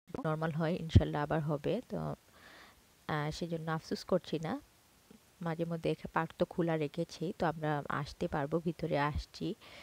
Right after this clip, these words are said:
আর, আহ, মানে বাচ্চারা একটু fresh air, নিজেদের জন্য fresh air একটু দরকার,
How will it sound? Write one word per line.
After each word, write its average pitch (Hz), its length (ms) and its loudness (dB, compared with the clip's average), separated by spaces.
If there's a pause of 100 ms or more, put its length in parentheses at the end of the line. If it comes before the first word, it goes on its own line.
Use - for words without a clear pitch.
(300)
আর, 143 280 2
আহ, 143 360 -4 (600)
মানে 147 260 -4
বাচ্চারা 151 680 2
একটু - 180 -6
fresh - 420 4
air, 165 280 2
নিজেদের 165 420 0
জন্য 165 320 0
fresh - 380 -4
air 160 200 2
একটু 147 260 -6
দরকার, 147 480 0